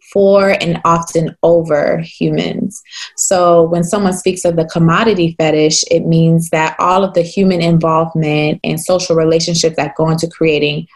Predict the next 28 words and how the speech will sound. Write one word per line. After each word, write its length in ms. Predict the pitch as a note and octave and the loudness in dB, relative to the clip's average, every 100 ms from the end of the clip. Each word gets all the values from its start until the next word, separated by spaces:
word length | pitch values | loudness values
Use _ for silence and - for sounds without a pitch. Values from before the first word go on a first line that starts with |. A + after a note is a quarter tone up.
| - | -6
objects 440 | - A3 F#3+ E3 E3 | -2 0 0 -2 -2
are 120 | E3 | -8
hidden 600 | D#3+ - G3+ E3 D3+ E3 - _ _ - | -6 -2 0 0 -2 -6 -10 _ _ -4
from 380 | E3 D#3 D#3 - | -2 0 -2 -2
our 180 | - E3 | -4 -4
perception 520 | - C3+ D#3+ - - | -6 -4 -4 -4 -8
of 140 | - E3 | -8 -8
them. 360 | - - E3+ - - - - - | -8 -4 -6 -8 -20 -20 -20 -6
And 240 | F#3 G3 | 0 2
this 160 | G3+ A#3 | 2 0
is 100 | F#3+ | 0
based 280 | F3 F3+ F3+ | 0 0 0
on 120 | F3+ | 0
the 200 | E3+ E3+ | 0 0
idea 580 | D#3+ D#3+ E3 G#3+ G#3 G3+ | -2 -4 0 2 2 2
that 200 | F#3+ D#3 | 0 -2
objects 380 | F3 F3 F3+ F3+ | -2 0 0 -2
have 160 | F3 E3+ | -2 2
no 240 | E3+ E3+ | 2 2
intrinsic 680 | E3 E3 - G#3 G3 F3 D#3 | 0 -2 0 0 2 0 0
value 460 | D#3+ D#3 D#3+ D#3 - | 0 2 2 2 2
until 280 | E3 E3 | 0 0
they 160 | D#3+ D3+ | 0 0
are 260 | - D3+ D3+ | -2 -6 -2
given 300 | D#3+ D3+ D3 | -2 -2 -6
that 220 | E3 - | -10 -10
value. 400 | - - - - | -8 -6 -6 -8
So, 540 | - - D#3+ D#3 D#3 | -6 0 2 2 0